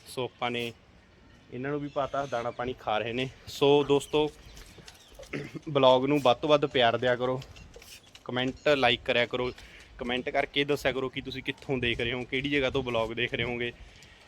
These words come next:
ਸੋਹਣੇ ਸੋਹਣੇ ਕੁਮੈਂਟ ਕਰਿਆ ਕਰੋ ਤੇ ਵੀਡੀਓ ਨੂੰ ਸ਼ੇਅਰ ਜ਼ਰੂਰ ਕਰ ਦਿਆ ਕਰੋ ਦੋਸਤੋ।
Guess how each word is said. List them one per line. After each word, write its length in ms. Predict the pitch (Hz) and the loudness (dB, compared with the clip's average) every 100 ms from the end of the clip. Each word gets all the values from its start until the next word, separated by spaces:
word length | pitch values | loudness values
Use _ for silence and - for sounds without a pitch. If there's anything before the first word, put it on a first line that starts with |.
| - - | -20 -14
ਸੋਹਣੇ 220 | - 127 | -4 -2
ਸੋਹਣੇ 200 | 131 143 | 0 0
ਕੁਮੈਂਟ 340 | 139 123 123 - | 0 0 -2 0
ਕਰਿਆ 200 | 139 131 | 2 2
ਕਰੋ 200 | 135 135 | 0 -4
ਤੇ 140 | 147 | -4
ਵੀਡੀਓ 240 | 139 139 | -2 0
ਨੂੰ 80 | 151 | 0
ਸ਼ੇਅਰ 320 | 151 - 147 | -2 2 2
ਜ਼ਰੂਰ 260 | 165 131 139 | 2 -4 0
ਕਰ 160 | 139 123 | 2 2
ਦਿਆ 140 | 117 | 0
ਕਰੋ 180 | 113 110 | -4 -6
ਦੋਸਤੋ। 380 | 113 107 123 | -8 -8 -8